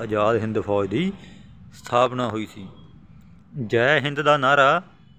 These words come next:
ਕਿਸ ਨੇ ਦਿੱਤਾ? ਜੈ ਹਿੰਦ ਦਾ ਨਾਅਰਾ ਕਿਸ ਨੇ ਦਿੱਤਾ? ਇਹ ਦਿੱਤਾ ਸੀਗਾ ਸੁਭਾਸ਼ ਚੰਦਰ ਬੋਸ ਨੇ। ਜੈ ਹਿੰਦ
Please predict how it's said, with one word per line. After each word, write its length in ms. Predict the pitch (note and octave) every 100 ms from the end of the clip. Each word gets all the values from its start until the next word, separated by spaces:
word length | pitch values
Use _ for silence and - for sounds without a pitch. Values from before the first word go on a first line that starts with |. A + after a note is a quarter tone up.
| _
ਕਿਸ 160 | D#3 C3+
ਨੇ 140 | D3
ਦਿੱਤਾ? 420 | C3+ - A#2+ G2+ E2 - - _ - - - - A#2+
ਜੈ 340 | F#2+ A#2+ C#3+
ਹਿੰਦ 260 | B2 C3 B2+
ਦਾ 160 | C3+ C#3
ਨਾਅਰਾ 540 | A#2 C3+ C3 E3 A3 - - _ _ _
ਕਿਸ 200 | D3+ C#3+
ਨੇ 160 | D#3 D3
ਦਿੱਤਾ? 420 | B2+ A#2 F#2+ F2 - - - - - - - C3+
ਇਹ 280 | C3+ D3
ਦਿੱਤਾ 320 | C#3 C3 D3 C3
ਸੀਗਾ 360 | D3+ C#3 E3
ਸੁਭਾਸ਼ 580 | F3 - A2 A#2 C3 C3+
ਚੰਦਰ 500 | C#3 A#2 G#2+ B2 F#3+ - - - - -
ਬੋਸ 380 | G#2+ A#2+ C3 A#2+
ਨੇ। 200 | G#2 F2+ _ _ - - - - - - A2
ਜੈ 320 | F#2+ G2+ A#2
ਹਿੰਦ 280 | G#2 A2 G#2